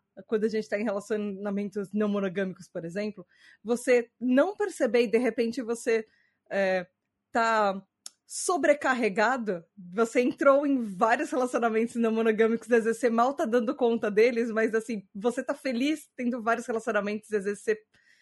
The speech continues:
sobrecarregou, ah, o, o seu limite de quantos relacionamentos eu poderia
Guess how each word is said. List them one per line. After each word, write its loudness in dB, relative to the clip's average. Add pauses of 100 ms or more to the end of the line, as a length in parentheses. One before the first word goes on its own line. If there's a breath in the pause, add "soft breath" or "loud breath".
(280 soft breath)
sobrecarregou, 2 (200)
ah, -8
o, -2
o -2
seu 0
limite 2
de -4
quantos 0
relacionamentos -2
eu 0
poderia 2